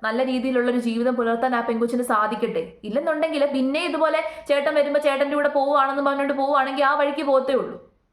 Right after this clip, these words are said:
ഇപ്പൊ ചേട്ടൻ ഒന്നും ചെയ്തില്ല, ലാസ്റ്റ് ജീവൻ കളയേണ്ടി വരും. ഇപ്പൊ പെൺകുട്ടികളാണെങ്കിലും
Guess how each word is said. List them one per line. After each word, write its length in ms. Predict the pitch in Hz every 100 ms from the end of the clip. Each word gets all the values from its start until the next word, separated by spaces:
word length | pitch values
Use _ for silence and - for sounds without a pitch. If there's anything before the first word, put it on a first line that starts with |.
| _ _ _ _ _ _ _ _ -
ഇപ്പൊ 160 | 240 311
ചേട്ടൻ 300 | 311 294 311
ഒന്നും 220 | 285 302
ചെയ്തില്ല, 520 | 262 254 226 - - - _ _ -
ലാസ്റ്റ് 280 | 240 254 254
ജീവൻ 280 | 269 294 302
കളയേണ്ടി 360 | 247 240 233
വരും. 220 | 185 - - _ _ _ _ _ _ _ _ - 269
ഇപ്പൊ 600 | - - _ _ _ 285
പെൺകുട്ടികളാണെങ്കിലും 1080 | 285 240 247 269 294 294 240 214 202 202